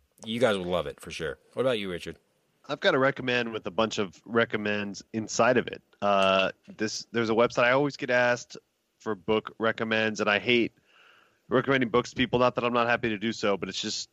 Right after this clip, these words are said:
Speaker 2: there's just so much stuff, and I think some people have, like, an idea that, you know, it's all novels and things out there, and I'm always like, "What I, I'm, you're not gonna be interested in what I'm reading. It's weird."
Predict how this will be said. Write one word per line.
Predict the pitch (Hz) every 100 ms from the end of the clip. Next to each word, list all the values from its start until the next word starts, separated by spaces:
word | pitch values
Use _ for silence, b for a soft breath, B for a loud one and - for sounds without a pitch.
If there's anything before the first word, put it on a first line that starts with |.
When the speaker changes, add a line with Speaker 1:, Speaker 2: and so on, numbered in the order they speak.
| _ -
Speaker 2:
there's | 120 -
just | 113 -
so | 131
much | 123 120
stuff, | - 123 120 120
and | 113 107 98 _ -
I | 101
think | - 110 -
some | - 117
people | 117 110 107
have, | 107 85 _ _ _ _
like, | - 98 98 _ _ _ _ _ _ _ -
an | 110
idea | 110 107 113
that, | 107 - _ _ _ _ _ _ _ _ _ _ _ _ _
you | 123
know, | 110 101
it's | 101
all | 107 101
novels | 101 101 98 95 87
and | 82
things | 85 80
out | 85 82
there, | 85 80
and | 80
I'm | 85
always | 85 82
like, | 85 80
"What | 107
I, | 117 -
I'm, | 104 107 -
you're | 123
not | 123 117
gonna | 107
be | 92
interested | 82 85 82
in | 80
what | 80
I'm | 78 78
reading. | 80 78
It's | 76 - - -
weird." | 73 73